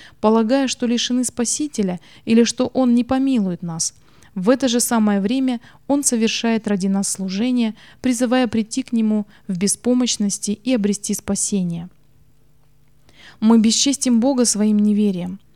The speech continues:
Поразительно, как мы относимся к нашему лучшему другу, как мало мы доверяем тому, кто может всегда спасать приходящих через него к Богу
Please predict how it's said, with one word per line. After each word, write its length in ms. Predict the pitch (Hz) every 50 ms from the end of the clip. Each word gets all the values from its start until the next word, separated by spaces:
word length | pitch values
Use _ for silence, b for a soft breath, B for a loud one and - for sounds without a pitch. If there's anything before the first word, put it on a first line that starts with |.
| _ _ _ _
Поразительно, 720 | 226 233 262 262 247 277 269 - - 196 180 175 165 - b b b b b b
как 180 | - 277 285 -
мы 160 | 277 277 277
относимся 540 | 277 - 277 285 262 - 247 233 - - 214
к 80 | -
нашему 420 | 220 220 233 233 - - 220 208 208
лучшему 520 | 202 202 233 277 - - - 277 277 277
другу, 500 | 254 262 277 269 254 214 175 190 190 180 b b b b b
как 240 | b - 196 - -
мало 300 | 214 214 240 269 269 262
мы 140 | 240 220 214
доверяем 500 | 185 190 202 196 208 208 214 208 202 190
тому, 440 | - - 190 196 202 220 247 269 262 b b b b b b
кто 220 | - - - 302 311
может 420 | 302 294 285 269 247 262 226 - - -
всегда 540 | - 220 - - 214 190 196 180 226 269 294
спасать 480 | 285 - - 254 240 - - 240 233 -
приходящих 720 | - 214 202 - - 202 185 190 220 220 - - 214 190
через 300 | - - 208 185 196 185
него 240 | 185 190 190 185 185
к 80 | 180 180
Богу 460 | 180 185 226 262 254 220 226 220